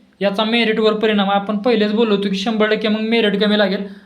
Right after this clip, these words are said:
आणि ती दिसून येत आहे मित्रांनो, यात तुम्ही पीडीएफमध्ये बघू शकता की जनरलचं मेरिट फक्त मित्रांनो त्या ठिकाणी चाळीस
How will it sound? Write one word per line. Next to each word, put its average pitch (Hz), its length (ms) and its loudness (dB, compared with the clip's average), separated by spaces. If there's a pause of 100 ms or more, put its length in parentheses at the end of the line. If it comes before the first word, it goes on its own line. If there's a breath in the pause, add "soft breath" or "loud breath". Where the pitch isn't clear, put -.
(100)
आणि 190 220 0
ती 247 60 0
दिसून 233 280 0
येत 226 100 2
आहे 226 100 2
मित्रांनो, 214 360 -2
यात 202 220 0
तुम्ही 214 160 -2
पीडीएफमध्ये 208 520 0
बघू 208 180 2
शकता 202 320 -4
की 277 500 -2 (520 loud breath)
जनरलचं - 1400 -4
मेरिट 233 340 2
फक्त - 240 -6
मित्रांनो 233 360 0
त्या 220 80 2
ठिकाणी 214 280 0
चाळीस 240 600 -4